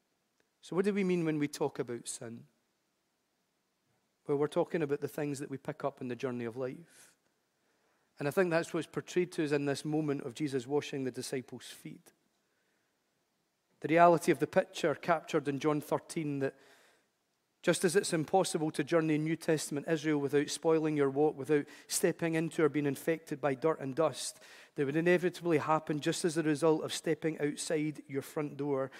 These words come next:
so in the same way it is impossible for any of us to journey through life completely free from the blemish of sin.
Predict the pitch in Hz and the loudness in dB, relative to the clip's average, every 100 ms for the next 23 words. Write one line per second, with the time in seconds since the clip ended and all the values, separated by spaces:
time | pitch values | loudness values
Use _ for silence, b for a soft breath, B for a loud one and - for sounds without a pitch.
0 | B B B - 208 190 175 156 - 202 | B B B 0 6 6 6 0 2 2
1 | 185 175 165 170 170 147 156 147 - 180 | 4 4 4 2 0 0 0 -2 -2 -2
2 | 185 - 151 147 147 B B B - 175 | -2 -4 -6 -8 -10 B B B -2 -2
3 | - - 196 226 220 160 151 139 - 139 | -4 0 4 4 4 4 2 0 -4 -4
4 | 156 143 135 - 147 131 127 - 131 - | -4 -2 -4 -6 -2 -2 -4 -6 -10 -8
5 | 160 139 - - 127 - 127 117 123 120 | -6 -8 -10 -10 -12 -10 -10 -8 -6 -6
6 | 113 - - - 151 139 165 | -8 -12 -12 -10 -8 -10 -16